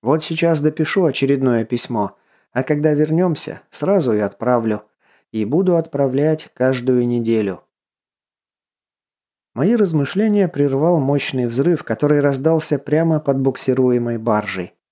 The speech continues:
Шторм подбросило в воздух, и на палубу и мостик полились потоки воды,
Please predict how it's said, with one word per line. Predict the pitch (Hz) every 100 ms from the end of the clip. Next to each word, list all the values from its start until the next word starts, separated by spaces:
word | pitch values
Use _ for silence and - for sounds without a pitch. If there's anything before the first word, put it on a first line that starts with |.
| _ _ _ _
Шторм | - - 208 196
подбросило | 160 143 139 139 - 123 120
в | 117
воздух, | 151 190 170 175 -
и | -
на | 110 113
палубу | 139 147 131 120
и | 113
мостик | 123 170 - - 151 -
полились | 104 107 113 135 -
потоки | 117 110 123 120
воды, | 117 110 104 123